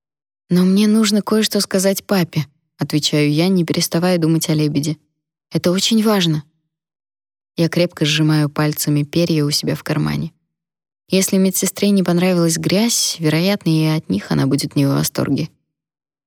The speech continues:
Она придаёт своему лицу то сочувственное выражение, которое я так часто видела в последние дни.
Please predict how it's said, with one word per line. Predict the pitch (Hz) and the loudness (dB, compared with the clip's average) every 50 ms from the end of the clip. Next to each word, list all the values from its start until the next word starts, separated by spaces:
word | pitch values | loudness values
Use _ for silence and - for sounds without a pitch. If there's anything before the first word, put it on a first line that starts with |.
| _ _ | _ _
Она | - 156 156 156 143 | -2 0 0 2 2
придаёт | 156 151 147 147 147 147 151 147 | 0 0 0 2 2 2 0 0
своему | - - 147 143 147 147 | 0 0 2 2 4 4
лицу | 139 139 143 - - 165 165 | 2 0 0 -2 -2 -2 -4
то | - - - 156 151 | -4 -2 -2 -2 -2
сочувственное | - - 151 - - 160 - - - 151 151 147 147 147 | 0 -2 -4 -2 -2 -4 -4 -2 0 0 2 2 2 0
выражение, | 147 156 151 151 156 156 160 185 220 233 220 202 180 170 | 0 0 0 0 0 0 0 2 2 2 2 2 0 0
которое | 165 - - - - 196 196 196 185 180 | -2 -6 -8 -4 -4 -2 0 0 0 0
я | 170 180 185 180 | 0 0 -2 -2
так | - - 190 190 - | -2 -4 -6 -6 -4
часто | - - - 208 - - - 165 | -6 -4 -4 -4 -4 -2 -2 -2
видела | 160 160 160 151 135 147 | 0 0 0 0 -2 -2
в | - | -4
последние | - - 156 - - 143 143 147 147 147 143 | -4 -6 -6 -2 -2 -2 -2 0 0 0 0
дни. | 143 - 131 135 147 - | 0 0 -2 -2 -2 -6